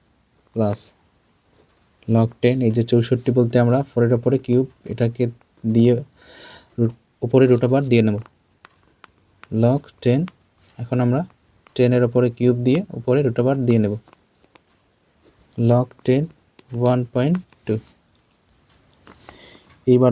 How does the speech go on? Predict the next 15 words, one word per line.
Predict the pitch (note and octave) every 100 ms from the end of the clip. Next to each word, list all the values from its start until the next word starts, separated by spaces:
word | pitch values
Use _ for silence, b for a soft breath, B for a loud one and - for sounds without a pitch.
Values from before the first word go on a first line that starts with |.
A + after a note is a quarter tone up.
| A#2+
দেখো | B2 - D#3 - _ _ - B2 B2
log | B2 B2+ _ -
টেন, | B2+ F3+ - _ _ _ _ A#2+
এই | B2
যে | B2+ -
থ্রির | B2+ C3+
উপরে | B2+ C3 B2+
থ্রি | B2 C3 B2+
আছে, | B2 D#3+ - _ _ _ _ _ _ _ _ _ _ _ - - _ _ - _ _ A#2
আর | A#2
এই | C3
যে | B2+ B2
দেখো | A#2+ A#2+
এটা | A2+ B2
রুটের | A#2+ C3+